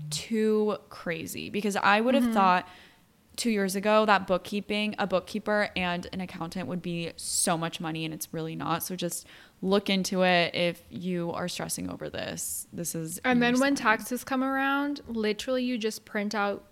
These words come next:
Speaker 2: your, like, profit and loss statement and you give it
Speaker 1: And
Speaker 2: to your
Speaker 1: give it
Speaker 2: tax
Speaker 1: to your
Speaker 2: accountant,
Speaker 1: accountant.
Speaker 2: and that's it.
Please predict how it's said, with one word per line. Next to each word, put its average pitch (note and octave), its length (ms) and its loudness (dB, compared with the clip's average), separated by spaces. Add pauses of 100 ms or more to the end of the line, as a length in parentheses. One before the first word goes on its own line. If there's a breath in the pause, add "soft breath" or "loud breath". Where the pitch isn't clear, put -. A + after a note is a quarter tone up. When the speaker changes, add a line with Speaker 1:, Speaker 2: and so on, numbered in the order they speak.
(100)
Speaker 2:
your, G#3 220 -2
like, F#3+ 220 -4
profit F#3+ 360 -4
and F#3+ 140 -4
loss - 260 -8
statement - 580 -10 (260)
and G3+ 140 -2
you G#3+ 60 -2
give F#3+ 180 -6
it G3 40 0
Speaker 1:
And G3 80 0
Speaker 2:
to F#3+ 60 2
your G#3 100 4
Speaker 1:
give F3+ 140 2
it - 20 2
Speaker 2:
tax C#3 120 -2
Speaker 1:
to B3+ 60 2
your G3 80 0
Speaker 2:
accountant, B3+ 380 2
Speaker 1:
accountant. - 320 -10
Speaker 2:
and G#3 160 0
that's F#3+ 220 -4
it. - 280 -8